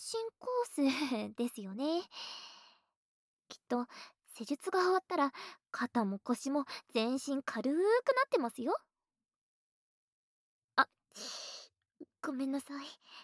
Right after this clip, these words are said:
つい学校の時と同じテンションで喋っちゃって。も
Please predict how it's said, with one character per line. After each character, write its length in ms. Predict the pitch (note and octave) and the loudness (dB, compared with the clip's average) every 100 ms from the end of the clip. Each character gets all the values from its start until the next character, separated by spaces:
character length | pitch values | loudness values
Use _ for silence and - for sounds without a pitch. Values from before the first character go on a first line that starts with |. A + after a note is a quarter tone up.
| _ - - _ | _ -18 -18 _
つ 180 | - C#5 | 4 6
い 40 | |
学 160 | - C#4+ | 6 4
校 100 | - A4+ | 2 0
の 100 | C5+ | 2
時 180 | D5 - | 2 6
と 120 | D#4+ | 8
同 100 | C4+ | 10
じ 100 | F4+ | 8
テ 120 | - A4 | 6 2
ン 60 | |
シ 100 | - | 2
ョ 40 | D#4 | 0
ン 40 | |
で 80 | B3+ | -2
喋 280 | - B3+ C4 | -4 -10 -12
っ 40 | - | -16
ち 80 | - | -20
ゃ 20 | |
っ 40 | - - - - - - - - _ _ _ _ _ _ _ _ _ - | -20 -20 -20 -18 -16 -16 -16 -20 _ _ _ _ _ _ _ _ _ -6
て。 60 | |
も 80 | E4+ | -2